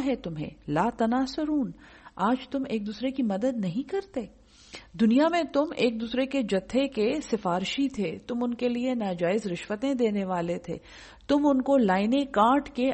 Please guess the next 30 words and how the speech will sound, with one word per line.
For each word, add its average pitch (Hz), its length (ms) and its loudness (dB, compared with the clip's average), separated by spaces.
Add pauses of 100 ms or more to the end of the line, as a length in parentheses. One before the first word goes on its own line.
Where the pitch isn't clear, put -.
الگ 254 320 2
بھیجنے 196 400 0
والے 170 340 -4
تھے، - 180 -14 (480)
تم 302 180 2
ان 277 160 4
کے 262 160 2
ذریعے 214 420 2
لوگوں 233 300 4
کا 214 320 0
حق 269 180 -2
مارنے 247 360 2
والے 175 340 -6
تھے، - 220 -14 (580)
تم 277 140 8 (200)
اپنے 214 360 2
جتھے 196 460 0
کے 254 160 2
ذریعے 196 420 0
ہر 190 360 -2
ناجائز 190 680 -4
کام 190 320 -6
کرنے 190 340 -4
والے 214 320 0
تھے 247 220 -2
اور 185 220 -2
اس 196 200 -8
پر 202 80 -4
فخر 202 420 -2
سے 220 300 -4